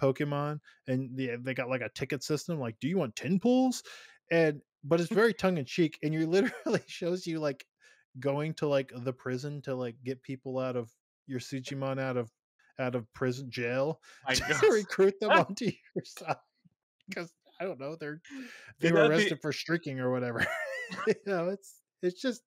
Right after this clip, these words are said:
Speaker 1: it's absurd. Um, <laughs> but I don't know, I'm not very far. It's, you know, very strength and weakness stuff and, and I don't know, almost a little too level based, honestly. Uh, but I, I gotta, I gotta spend way more <laughs> time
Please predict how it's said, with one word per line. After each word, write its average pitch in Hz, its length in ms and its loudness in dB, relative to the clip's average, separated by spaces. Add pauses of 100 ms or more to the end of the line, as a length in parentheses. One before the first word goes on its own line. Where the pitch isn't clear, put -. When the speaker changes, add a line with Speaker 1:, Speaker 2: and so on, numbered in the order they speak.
Speaker 1:
it's 254 200 0
absurd. 113 640 -6 (540)
Um, 151 540 4 (180)
<laughs> 554 800 -10
but 190 180 -2 (300)
I 175 80 2
don't 139 120 2
know, 123 60 -2
I'm 147 120 -4
not 147 140 -4
very 123 180 -2
far. 117 400 -4
It's, 127 340 -6 (200)
you 175 80 -6
know, 127 80 -6
very 123 200 -2
strength 123 480 -4
and 117 140 -4
weakness 120 640 -8 (380)
stuff 123 640 -2
and, 113 320 0 (500)
and 110 340 -8
I 101 180 -14
don't 101 180 -14
know, 104 160 -12 (800)
almost 120 300 -2
a - 20 -2
little 120 160 0
too 120 200 -4
level 113 260 0
based, 110 300 -2
honestly. 110 440 -6 (340)
Uh, 127 280 6
but 139 200 4
I, 139 280 2
I 131 60 2
gotta, 127 260 4
I 127 140 -4
gotta 113 320 -4
spend 113 300 -8
way 113 180 -4
more 113 200 -4
<laughs> - 0 -
time 120 560 -8